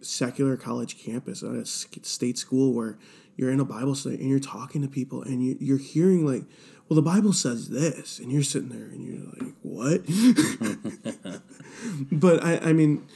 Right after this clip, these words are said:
the, the, the reality is, is that we underst-, Cody and I understand that there will be a point where we will, in some capacity, uh,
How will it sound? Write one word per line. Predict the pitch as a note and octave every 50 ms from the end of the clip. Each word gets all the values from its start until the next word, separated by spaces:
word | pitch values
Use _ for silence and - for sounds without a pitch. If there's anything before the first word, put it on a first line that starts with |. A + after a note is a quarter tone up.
| - - - _ -
the, | C#3+ D3+ D3+ C#3
the, | - C3+ D3 C#3+ C#3 C3 B2 -
the | - C3 C#3
reality | C3 C3+ C3 C3 C#3 D3+ E3+ F#3 F3 D3+ C#3+ - B2+ C#3+
is, | C#3+ C3+
is | C#3 B2+ A#2+
that | A#2 C3 B2 A#2+ A#2 - - _ _ _ _ - - _ - _ _ _ _ _ _ _ _ _ -
we | - A#2+ B2+ C3+ C#3+ E3+ F#3+
underst-, | F3+ E3 D3+ C#3+ C3+ C3+ - - - - - C3+ -
Cody | - D#3+ F3+ F3+ D#3+
and | C#3 C3+
I | C3 B2+
understand | B2 A2+ - - - - A2+ G#2 A#2+ A2+
that | F#2 - - _ _ - - - - - _ _ -
there | D#3+ B2 A#2+ D3 D#3+ D#3
will | D3 D#3+ F3 F3
be | D3+ F#3 E3
a | C#3+
point | - - - - C3+ C#3 C#3+ B2 -
where | - B2 B2+ A#2+
we | A#2+ A#2 B2 B2+
will, | B2+ A#2+ A#2 B2 A#2 A#2 A#2 A2+ A2 - - _ _ _ _ _ _ _ _ - - - - - _ _ _ _ _ _
in | - - D3 C#3
some | C#3 - - C3+ C3+ C#3
capacity, | C#3 D3 C#3 - - - G#2+ A2+ B2 - - - A#2 A2+ G2 F2+ F#2 F#2 - - - - - - - - - - - - - - - - - -
uh, | C#3 C3 -